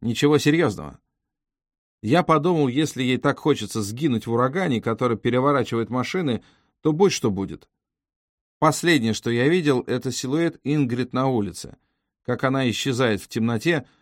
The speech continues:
сложившись вдвое против ветра, с трудом удерживаясь на ногах. Боб сел и залпом допил свой бокал. Приятели помолчали, и, наконец, Брюс спросил:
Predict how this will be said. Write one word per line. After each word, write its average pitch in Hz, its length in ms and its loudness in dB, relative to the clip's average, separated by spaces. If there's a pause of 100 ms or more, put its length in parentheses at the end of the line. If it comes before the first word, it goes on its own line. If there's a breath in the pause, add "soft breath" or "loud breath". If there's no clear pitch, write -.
(100)
сложившись 120 680 -2
вдвое 113 380 2
против 107 340 -2
ветра, 123 420 0 (240 soft breath)
с - 120 -12
трудом 135 420 2
удерживаясь 110 680 -2 (400)
на 110 200 2
ногах. 104 400 -2 (560)
Боб 113 320 -2
сел 165 280 2
и - 160 -4
залпом 120 420 0
допил 107 300 -2
свой 104 180 -2
бокал. - 420 -6 (1080)
Приятели 113 400 2
помолчали, 127 720 0 (920)
и, 117 60 -2
наконец, 120 420 0
Брюс 123 360 0
спросил: - 600 -6